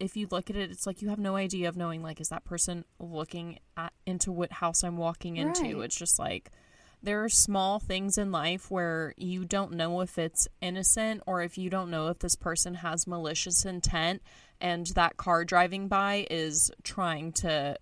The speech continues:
Speaker 1: pinpoint where you live and trying to pinpoint, like, what your schedule is and what's the proper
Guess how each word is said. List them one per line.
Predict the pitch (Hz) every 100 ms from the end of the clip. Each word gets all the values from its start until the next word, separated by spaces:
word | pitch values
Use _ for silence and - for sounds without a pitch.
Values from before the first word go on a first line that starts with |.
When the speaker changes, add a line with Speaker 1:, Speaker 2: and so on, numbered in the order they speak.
| -
Speaker 1:
pinpoint | - 170 - 160 151 170 170
where | 156
you | 165 151 -
live | 82 -
and | 170 165
trying | 180 165
to | 170
pinpoint, | - 180 160 - 160 -
like, | - - - _
what | 196 180 175 170 160 - _ _ -
your | 185
schedule | 175 - 180 170 151
is | 143 156
and | 170
what's | 160 151
the | -
proper | - 170 151 139